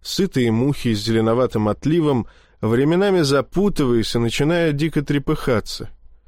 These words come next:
Надо было, не прекращая чтения мантр, выводить из дальнего угла сети паука,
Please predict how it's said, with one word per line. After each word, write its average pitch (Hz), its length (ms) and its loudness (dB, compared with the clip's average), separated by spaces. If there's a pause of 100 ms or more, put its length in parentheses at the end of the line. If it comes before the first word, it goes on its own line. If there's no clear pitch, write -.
(380)
Надо 139 260 0
было, 156 240 2
не 147 180 2
прекращая 139 840 2
чтения 123 600 0
мантр, 131 540 0 (520)
выводить 151 640 0
из 127 180 0
дальнего 127 480 2
угла 123 440 2
сети 139 420 -2
паука, 123 760 0